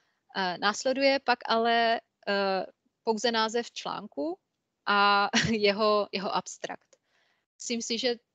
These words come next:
toto naznačuje velice, velice jasně, že se jedná o vysoce automatizovaný spam, usilující o zvýšení počtu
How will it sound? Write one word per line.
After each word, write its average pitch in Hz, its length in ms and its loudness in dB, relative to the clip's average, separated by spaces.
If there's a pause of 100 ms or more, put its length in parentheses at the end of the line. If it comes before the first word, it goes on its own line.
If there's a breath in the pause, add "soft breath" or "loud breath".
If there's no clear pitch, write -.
(160)
toto 233 300 -2
naznačuje 208 680 -2
velice, 202 520 -2
velice 208 320 -2
jasně, 202 340 -4
že 208 80 -8
se 202 160 -6
jedná 190 260 -2
o 190 100 -6
vysoce 202 440 -6
automatizovaný 196 840 -6
spam, 175 520 -4
usilující 202 680 -8
o 202 40 -10
zvýšení 208 420 -8
počtu - 460 -14